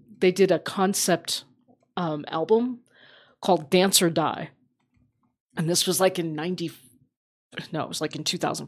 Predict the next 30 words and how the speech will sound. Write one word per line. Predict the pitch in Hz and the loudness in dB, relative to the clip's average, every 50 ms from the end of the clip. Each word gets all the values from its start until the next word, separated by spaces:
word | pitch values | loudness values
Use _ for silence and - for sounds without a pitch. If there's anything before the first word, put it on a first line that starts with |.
| - | -14
four. | - - - - - - - - - - - - _ _ _ _ _ _ - | -12 -12 -10 -10 -12 -14 -20 -20 -20 -20 -20 -20 _ _ _ _ _ _ -2
And | - 170 180 | 0 2 6
what | 185 208 233 226 | 8 8 8 8
it | 226 | 8
was | - 226 226 226 220 208 - | 8 10 10 8 8 6 2
is | 208 185 - | -2 -2 0
that | - 196 196 | 0 0 2
they, | - 202 196 196 190 190 190 | 4 4 6 8 8 6 6
they | 190 190 190 185 | 4 4 2 2
basically, | 185 190 185 185 - - 220 - - 214 202 196 190 190 180 185 - - - - - | 4 2 2 2 0 -2 -4 -2 2 4 4 6 4 2 0 -2 -10 -20 -20 -12 -6
the | - 190 | -4 -4
premise | 185 - - 233 226 220 214 - - 220 | -4 0 2 4 4 4 4 4 4 4
of | 190 | 4
the | 160 180 170 | 6 4 4
album | - 165 165 180 180 165 170 160 151 156 165 - - - - - _ - | 4 2 2 2 0 0 -4 -6 -6 -8 -10 -14 -18 -20 -20 -8 _ 0
is | 175 170 - - | 0 0 2 4
that | 190 175 160 120 - - _ _ _ _ _ _ _ _ _ _ _ _ - - | 4 4 4 4 2 -4 _ _ _ _ _ _ _ _ _ _ _ _ 0 4
aliens | 220 220 202 226 233 233 233 233 | 6 6 6 6 4 4 4 2
are | 247 240 | 0 -2
coming | 233 220 220 208 226 226 | -2 -2 -4 -4 -4 -4
to | 233 | -4
take | - 214 196 - | -4 -4 -4 -2
over | 226 233 262 | -4 -4 -4
the | 269 269 | -4 -2
world, | 254 240 226 233 254 285 285 - - _ _ _ _ _ _ _ _ _ _ _ _ _ _ _ _ _ _ _ _ - | -2 0 0 0 -2 -4 -8 -14 -20 _ _ _ _ _ _ _ _ _ _ _ _ _ _ _ _ _ _ _ _ 4
and | 214 208 202 190 185 185 185 180 - - - _ _ _ - | 4 6 6 6 4 2 0 -4 -6 -10 -14 _ _ _ -2
they | 175 202 190 185 185 180 180 185 190 180 - _ _ _ _ _ - - _ _ _ _ _ _ _ _ _ _ _ _ | 2 4 4 6 6 4 2 0 -4 -8 -16 _ _ _ _ _ -20 -20 _ _ _ _ _ _ _ _ _ _ _ _
basically, | - 202 196 - 214 - - 208 190 190 185 180 - - - - _ - - - - _ - - _ _ _ - | 2 2 4 2 -2 -2 2 2 4 4 2 0 -4 -10 -20 -20 _ -20 -20 -20 -20 _ -20 -20 _ _ _ -2
um, | 190 180 175 165 160 151 | 0 0 0 0 -2 -4
tell | - - - 202 190 185 185 202 196 | -4 0 4 6 6 6 6 4 0